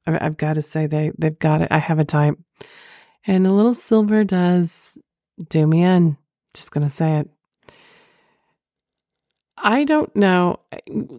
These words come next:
I've never, wait. It's very out of character for me to throw myself at a guy. I have, and it felt clumsily awkward. Um,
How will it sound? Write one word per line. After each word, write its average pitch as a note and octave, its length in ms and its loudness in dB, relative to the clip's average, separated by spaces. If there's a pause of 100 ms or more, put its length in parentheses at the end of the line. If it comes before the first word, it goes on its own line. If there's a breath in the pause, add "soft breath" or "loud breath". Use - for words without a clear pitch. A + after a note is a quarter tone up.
(500)
I've G3+ 200 0
never, C4+ 360 0
wait. - 320 -4 (1200 loud breath)
It's F#3 200 -2
very F3+ 360 4
out F3 180 0
of F3 80 0
character D#3 400 -2
for D#3 120 -6
me D#3 140 2
to D#3 80 -4
throw D3+ 280 -4
myself D3+ 400 -4
at C#3+ 100 -4
a C#3 60 -4
guy. - 300 -6 (640 loud breath)
I F#3+ 80 0
have, F3 640 0 (460 soft breath)
and E3 420 2 (160)
it - 220 -8
felt - 260 -2 (680)
clumsily E3+ 680 2
awkward. D3+ 580 -2 (500)
Um, D3 480 0